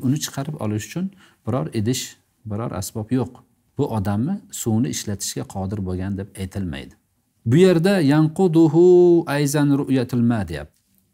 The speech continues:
Yana tayammumni buzadi, suvni ko'rib qolish desa, qanday suv desa, tahorat qilishga yetadigan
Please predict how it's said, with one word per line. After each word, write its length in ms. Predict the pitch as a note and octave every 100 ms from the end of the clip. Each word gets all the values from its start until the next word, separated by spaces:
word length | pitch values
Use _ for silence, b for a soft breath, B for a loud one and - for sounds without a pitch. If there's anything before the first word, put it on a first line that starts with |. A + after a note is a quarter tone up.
| _ _
Yana 260 | F#2+ B2 D3+
tayammumni 600 | C#3+ B2 B2+ B2+ B2+ C#3 B2+
buzadi, 400 | A2 A2+ A2 E3+ G#3+ G#3+ - b b -
suvni 380 | - C3+ C3+ C3
ko'rib 240 | C3+ C3 -
qolish 360 | A#2 A2+ G2+ -
desa, 200 | G2+ D3
qanday 440 | - D3+ D#3+ B2+
suv 200 | A#2+ G#2+
desa, 240 | G2 G#2 E3 E3 B B B -
tahorat 600 | A#2+ A#2 C#3 C#3 D3+ E3 -
qilishga 380 | B2+ B2+ - -
yetadigan 720 | C3 A#2+ A#2+ A2 G#2 A#2 C3+